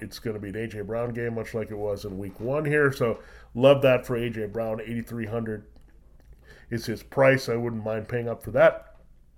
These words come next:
I look at Courtland Sutton at sixty-eight hundred. I love that. Again, the Raiders are pretty bad on the outside. If Nate Hobbs plays, he's gonna be more containing Jerry Jeudy here. So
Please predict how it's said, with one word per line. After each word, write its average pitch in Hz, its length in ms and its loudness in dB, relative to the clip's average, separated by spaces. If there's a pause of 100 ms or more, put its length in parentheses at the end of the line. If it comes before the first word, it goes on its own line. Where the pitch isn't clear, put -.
(260)
I 131 60 0
look 143 180 6
at 135 160 4 (480)
Courtland 156 480 4
Sutton 120 460 2
at 117 180 -8
sixty-eight 123 580 -2
hundred. 120 320 -4
I 110 60 2
love 120 260 4
that. 120 280 2 (480)
Again, 120 220 0
the 113 60 -4
Raiders 143 380 4
are 127 60 2
pretty 139 200 0
bad 127 220 6
on 120 60 -2
the 110 120 -4
outside. 123 380 2
If 120 140 -6
Nate 143 180 2
Hobbs 135 340 2
plays, 135 440 0
he's 123 120 -4
gonna 123 160 -4
be 117 140 -2
more 113 480 -2
containing 117 460 -8
Jerry 110 260 -2
Jeudy 107 400 -4
here. 98 260 -6
So 101 320 -4